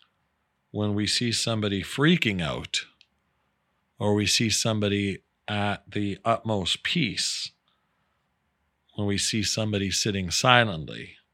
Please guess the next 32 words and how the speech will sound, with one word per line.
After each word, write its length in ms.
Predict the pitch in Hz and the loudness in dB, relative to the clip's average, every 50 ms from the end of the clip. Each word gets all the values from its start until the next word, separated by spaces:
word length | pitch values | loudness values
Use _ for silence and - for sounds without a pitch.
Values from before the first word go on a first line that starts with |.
| _ _ _ _ _ _ _ _ _ _ _ _ _ _ _ _ _ - | _ _ _ _ _ _ _ _ _ _ _ _ _ _ _ _ _ 0
our 200 | 139 110 113 110 | 4 4 4 4
judgments 640 | 95 - 151 175 196 160 123 120 117 110 101 - - | 6 6 6 6 6 4 2 2 2 2 0 0 0
of 160 | 107 101 90 | -2 -2 0
them 400 | 104 104 101 98 104 113 117 - - 113 | 0 0 2 0 0 -2 -2 -2 -2 2
may 180 | 117 120 117 | 2 4 4
indeed 460 | 113 107 107 104 101 120 135 139 127 104 | 4 4 2 2 2 2 2 2 2 2
be 160 | 110 104 98 | 2 4 6
accurate, 640 | 98 107 117 127 - - 110 95 82 69 - - - - _ _ _ _ _ _ _ _ _ _ _ _ _ | 6 6 6 6 4 0 -2 -2 0 -2 -4 -8 -14 -20 _ _ _ _ _ _ _ _ _ _ _ _ _
but 160 | - 113 110 110 | -2 0 4 4
I 100 | 110 110 | 4 6
know 200 | 110 107 104 104 | 6 4 4 4
in 260 | 104 104 101 101 98 101 | 4 4 2 2 2 2
many 240 | 113 127 147 160 | 4 4 4 4
times 360 | 147 - 113 104 101 98 95 92 | 4 4 4 2 2 2 0 0
in 140 | 95 98 | 0 2
my 200 | 98 110 127 147 | 4 4 4 4
life 440 | 139 104 92 90 90 90 90 - - - | 4 4 2 2 2 0 -4 -6 -6 0
I 180 | - 113 127 135 | 4 6 6 8
have 220 | 127 120 107 92 | 8 6 4 2
misjudged 720 | 104 104 98 90 - - - 101 98 92 90 82 - - - | 2 0 0 0 0 2 2 2 2 2 0 0 0 -2 -2
because 360 | 104 101 - - 104 101 92 | -2 -4 -2 0 0 0 0
my 220 | 98 101 98 95 - - | 0 0 0 0 2 6
eyes 340 | 113 120 123 120 117 107 - | 8 8 8 8 6 4 0
told 300 | - - 120 104 101 98 | 0 0 2 2 2 0
me 140 | 101 95 92 | -2 -2 -2
something 600 | - - 104 98 92 87 82 - 90 87 87 98 - - - - - - - | -2 -2 0 0 -2 -2 -4 -4 -4 -4 -6 -8 -10 -16 -20 -20 -20 -4 0
that 180 | 104 104 101 | 2 2 2
was 200 | 95 104 98 82 | 4 2 2 2
different 500 | - - 123 123 - - 110 98 92 90 | 2 4 2 4 2 2 -2 -2 -2 -2
from 220 | - 101 101 98 95 | -4 -2 -2 -2 -2
the 100 | 92 92 | -2 -2
truth. 560 | - - - 147 139 107 82 87 - - - | 0 2 2 2 2 2 -2 -4 -10 -14 -20